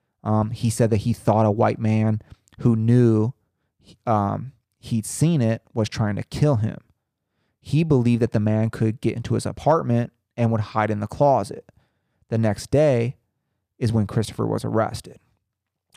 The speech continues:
For physical evidence, the prosecution had found a tiny spot of blood, that little tiny spot of blood on Christopher's trousers. But it was too small to even type.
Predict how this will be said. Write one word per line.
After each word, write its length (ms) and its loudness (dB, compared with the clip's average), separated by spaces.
For 140 -4
physical 580 0
evidence, 600 -2
the 100 -2
prosecution 640 0
had 160 0
found 200 -2
a 60 -4
tiny 320 -6
spot 280 -2
of 100 -6
blood, 360 -6
that 160 -8
little 180 0
tiny 260 -2
spot 240 -2
of 60 -2
blood 180 0
on 80 -4
Christopher's 400 -4
trousers. 560 -4
But 340 4
it 140 2
was 180 2
too 260 2
small 760 -2
to 120 -10
even 260 -2
type. 480 -8